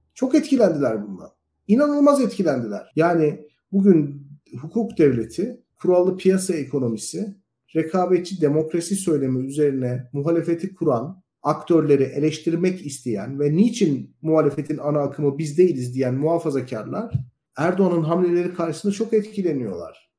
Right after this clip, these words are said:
Pat diye, şak diye düşürdü işte adam, siz de böyle kala kaldınız Medyaskop'ta, Daktilo'da falan. Sanki biz ne yapacağız? Ha, anlamıyorum yani. Gerçekten anlamıyorum. Yani Türkiye'de ekonomi kötü yönetiliyor. Türkiye'de siyaset otokratik bir şekilde ilerliyor ve bunu söylüyoruz.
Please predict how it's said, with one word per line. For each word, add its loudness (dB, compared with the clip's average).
Pat -4
diye, 0
şak -4
diye -4
düşürdü -4
işte -6
adam, 0
siz -4
de 2
böyle 0
kala 0
kaldınız -2
Medyaskop'ta, -2
Daktilo'da -8
falan. -16
Sanki -2
biz 4
ne 6
yapacağız? -2
Ha, -4
anlamıyorum 6
yani. -8
Gerçekten 4
anlamıyorum. -4
Yani 0
Türkiye'de -2
ekonomi 4
kötü 2
yönetiliyor. 0
Türkiye'de 0
siyaset 0
otokratik 0
bir -6
şekilde -2
ilerliyor -4
ve -2
bunu 4
söylüyoruz. 2